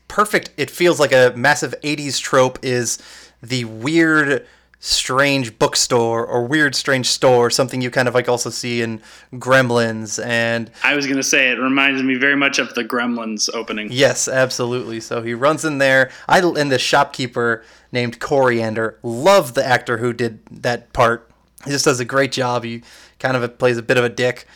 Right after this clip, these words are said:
Speaker 1: Um, <laughs> to, <laughs> so he doesn't like kids. He likes books only, and he thinks all these kids nowadays, you know, are losing their imagination, which we'll come back to later,
Speaker 2: Uh-huh.
Speaker 1: because they're not reading books and they're just playing video games.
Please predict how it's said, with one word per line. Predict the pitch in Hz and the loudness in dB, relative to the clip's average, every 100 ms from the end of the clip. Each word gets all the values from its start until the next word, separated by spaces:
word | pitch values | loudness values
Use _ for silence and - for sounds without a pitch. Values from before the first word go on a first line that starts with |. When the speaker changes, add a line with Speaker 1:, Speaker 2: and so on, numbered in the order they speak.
| - - - | -20 -20 -8
Speaker 1:
Um, | 120 113 113 117 110 | -2 2 2 2 -2
<laughs> | - - - - - | -6 -6 -4 -4 -2
to, | - 170 | 2 2
<laughs> | - 175 143 - - - - - - - | 4 4 2 0 -16 -16 -14 -14 -14 -18
so | - 123 | -6 -2
he | 120 | 2
doesn't | 123 139 | 2 4
like | 143 139 - | 4 2 2
kids. | 143 131 123 - - - | 2 2 2 -4 -6 -16
He | - | -4
likes | 123 127 - | 0 0 -2
books | 117 151 - - | 0 0 2 4
only, | 135 131 131 127 | 4 4 2 2
and | 120 | 0
he | 117 | -2
thinks | 135 123 135 | -4 -2 2
all | 131 | 2
these | 123 120 - | 2 -6 -8
kids | - 143 117 | -4 -4 0
nowadays, | 127 123 127 127 127 113 - - - - | 2 2 4 2 2 -2 -8 -20 -18 -6
you | 127 | 2
know, | 123 | 4
are | 120 | 2
losing | 127 147 143 135 | 0 0 0 4
their | 127 | 4
imagination, | 127 123 117 123 233 247 147 190 - - | 6 4 2 4 4 4 2 -2 -8 -10
which | 123 123 | -6 -4
we'll | 120 | -4
come | - 120 | 0 0
back | 123 120 | 0 -2
to | - 117 | -4 0
later, | 165 220 175 196 | 4 4 4 0
Speaker 2:
Uh-huh. | - 123 127 | -2 -4 -2
Speaker 1:
because | 117 117 120 | -2 0 0
they're | 120 | 2
not | 123 127 123 | 4 2 2
reading | 123 120 117 | 0 -2 -2
books | 156 214 202 - | 4 6 4 0
and | 135 | 0
they're | |
just | 123 123 - | 0 -2 -2
playing | 120 117 113 | -2 -2 -4
video | 180 214 202 190 | 0 2 2 2
games. | 185 180 175 175 175 - | 2 2 2 -2 -8 -14